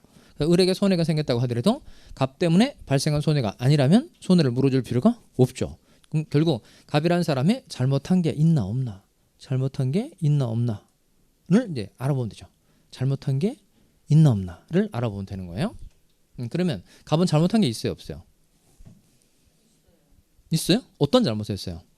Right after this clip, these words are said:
말을 안 한 거예요. 말을 안 한 거. 그럼 잘 들어보세요. 아, 요거 가지고 그냥 해봅시다. 갑이 불능을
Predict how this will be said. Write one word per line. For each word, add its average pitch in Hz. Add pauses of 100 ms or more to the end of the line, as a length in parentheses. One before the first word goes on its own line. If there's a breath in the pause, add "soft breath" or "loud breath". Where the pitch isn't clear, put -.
(3000 soft breath)
말을 139
안 101
한 104
거예요. 92
말을 98
안 90
한 92
거. - (600)
그럼 110
잘 127
들어보세요. 135 (840 soft breath)
아, 127
요거 180
가지고 147
그냥 127
해봅시다. 147
갑이 190 (540)
불능을 165